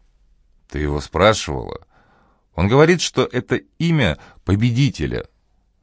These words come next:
«Не поспоришь. Но спроси, что он думает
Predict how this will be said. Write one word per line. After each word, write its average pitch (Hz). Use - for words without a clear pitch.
«Не 64
поспоришь. 67
Но 90
спроси, 92
что 101
он 95
думает 87